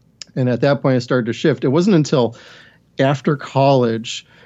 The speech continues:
and I took some history and, of film classes, that I started to get a little bit more into filmmaking and un-, and appreciating the work that went into it. It wasn't until a few years ago I saw Blade Runner, and I can look back and say,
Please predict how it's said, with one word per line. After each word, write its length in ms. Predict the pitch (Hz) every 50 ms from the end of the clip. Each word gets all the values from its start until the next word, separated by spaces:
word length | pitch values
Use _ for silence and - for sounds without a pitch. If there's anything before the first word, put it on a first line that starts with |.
| - _ -
and 120 | 131 123
I 120 | 123 120 117
took 220 | 117 - 139 131
some 420 | - - 139 123 117 117 117 -
history 400 | 135 135 156 147 - - 135 127
and, 120 | 127 120 120 120
of 220 | - 147 120 117
film 280 | 120 - 160 156 156 156
classes, 560 | - - - 113 113 117 - - 127 107 110 -
that 100 | 127 117
I 40 |
started 320 | 120 117 - 139 127 123 110
to 300 | 127 113 110 110 113 - - _ _ _ _ _ _ _ - 131 123
get 160 | - 143 135
a 40 | 135
little 220 | 131 147 170 170
bit 140 | 147 147 135
more 420 | 131 127 120 117 117 120 127 131 131
into 220 | 123 117 - 120 107 98
filmmaking 720 | - - - 139 139 143 135 123 120 113 117 - 120 120
and 80 | 120 123
un-, 240 | 123 123 117 120 - -
and 100 | 127 117
appreciating 1000 | 113 117 - - 147 156 151 - - 131 123 123 120 117 113 110 110 110 107 - _ _ _ -
the 80 | 135
work 180 | 110 120 113 117
that 120 | 123 117
went 180 | 107 113 123 139
into 340 | 147 165 156 - - 123 117
it. 120 | 113 113
It 40 | - - - - - - - _ _
wasn't 300 | - 135 135 165 170 147
until 140 | - 175 156
a 40 | 139
few 160 | - - 147
years 280 | 139 127 131 151 151 131
ago 160 | - 123 113
I 80 | 110
saw 280 | 110 - - 165 170 180
Blade 360 | 147 123 113 113 113 113 110
Runner, 460 | 110 113 113 113 113 113 110 113 113 117 - - - - - _ _ -
and 120 | 123 113
I 160 | 113 113 113
can 280 | 110 - 123 113 110 113
look 180 | 117 117 117 -
back 240 | 127 117 113 113
and 160 | 131 120 113 117
say, 320 | - 127 117 117 113 113